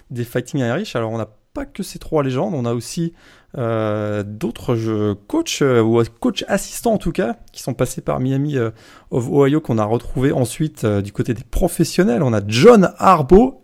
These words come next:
et oui, l'actuel coach des Ravens de Baltimore. Et on a également Sean McVay, hein, le jeune coach, euh, des Rams de Los Angeles, qui est passé par Miami of Ohio. Son père, d'ailleurs, était aussi passé par Miami of Ohio. On a d'autres coachs, euh, comme par exemple Randy Walker,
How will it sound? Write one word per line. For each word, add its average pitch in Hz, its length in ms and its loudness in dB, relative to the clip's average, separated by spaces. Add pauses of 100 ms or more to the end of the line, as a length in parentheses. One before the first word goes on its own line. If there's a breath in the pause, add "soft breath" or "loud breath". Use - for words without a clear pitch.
et 165 160 10
oui, 160 220 2 (400 loud breath)
l'actuel 139 480 2
coach - 280 0
des 110 200 4
Ravens 117 360 4
de 120 120 2
Baltimore. 123 640 2 (420 loud breath)
Et 127 100 2
on 117 120 4
a 113 40 4
également 113 380 2
Sean 202 260 -2
McVay, 139 720 0 (140)
hein, 123 160 -6
le 113 100 -2
jeune 127 240 -4
coach, 170 380 -4
euh, 113 180 -4
des 110 140 -6
Rams 131 260 -4
de 113 300 -4 (560 soft breath)
Los 135 200 -4
Angeles, 131 360 0
qui - 100 -6
est - 40 -6
passé 120 260 -2
par 123 180 -4
Miami 120 340 -4
of 104 120 -2
Ohio. 131 240 0
Son 120 160 -6
père, 156 180 0
d'ailleurs, 117 200 -6
était 110 160 -8
aussi 131 200 -12
passé 131 300 -14 (420 loud breath)
par 120 160 -2
Miami 120 360 -4
of 107 180 -6
Ohio. 139 440 0
On 147 80 -2
a 101 60 -4
d'autres 117 360 -4
coachs, - 320 -6
euh, 107 120 -2
comme 117 320 -4
par 113 140 -8
exemple 104 200 -8
Randy 139 300 -4
Walker, 120 440 -2